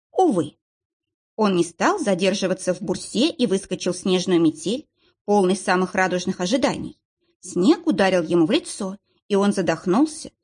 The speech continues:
свернул в переулок, уворачиваясь от ветра.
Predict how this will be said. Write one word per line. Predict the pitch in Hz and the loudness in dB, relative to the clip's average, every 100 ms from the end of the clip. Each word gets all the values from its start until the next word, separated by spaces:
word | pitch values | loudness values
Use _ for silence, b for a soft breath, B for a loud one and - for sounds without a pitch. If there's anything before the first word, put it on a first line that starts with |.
| _ | _
свернул | - - 196 196 202 | -12 -2 0 2 0
в | 202 | 0
переулок, | 185 165 208 349 359 | 0 2 2 2 0
уворачиваясь | 226 196 190 185 - 175 160 | 0 2 2 0 -4 -4 -4
от | 208 - | -6 -2
ветра. | 226 - - - | -2 -4 -12 -16